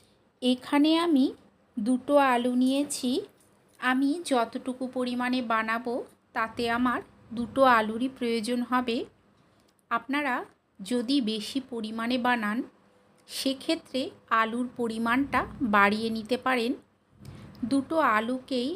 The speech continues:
ভালো করে ছুলে পরিষ্কার করে নিয়েছি। দিয়ে আলুগুলোকে কেটে নিচ্ছি। সমস্ত আলুগুলোকেই একটা মিডিয়াম সাইজের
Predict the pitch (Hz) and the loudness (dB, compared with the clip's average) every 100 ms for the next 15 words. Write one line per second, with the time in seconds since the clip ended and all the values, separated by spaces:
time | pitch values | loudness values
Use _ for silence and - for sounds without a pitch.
0 | 359 247 220 220 226 240 254 254 - - | -6 -2 -2 -2 -4 -4 -4 -4 -8 -4
1 | 247 247 262 349 240 226 214 - 233 233 | 0 0 0 -4 -6 -6 -8 -4 -4 -2
2 | 247 247 247 254 285 285 214 240 403 _ | -4 -4 -2 -2 -2 -4 -6 -6 -8 _
3 | _ _ _ _ _ _ _ _ 240 277 | _ _ _ _ _ _ _ _ -4 -2
4 | 285 240 220 233 226 240 254 277 262 - | 2 2 0 -2 -4 -4 -4 -4 -8 -8
5 | 233 226 240 240 247 - - 220 240 349 | -8 -4 -2 -2 -2 -8 -10 -8 -8 -12
6 | _ _ _ - - - 247 269 285 - | _ _ _ -18 -6 0 2 2 0 -4
7 | 320 277 453 - - 214 220 226 220 247 | -2 -2 -4 -8 -4 -2 -2 -6 -2 0
8 | 285 294 247 262 392 - _ _ _ _ | -2 -2 -2 -2 -4 -12 _ _ _ _
9 | _ _ - 262 - 277 302 370 277 247 | _ _ -6 -6 -2 -2 0 2 2 2
10 | 240 262 285 294 302 - 302 285 240 | 2 0 2 2 0 0 0 -2 -2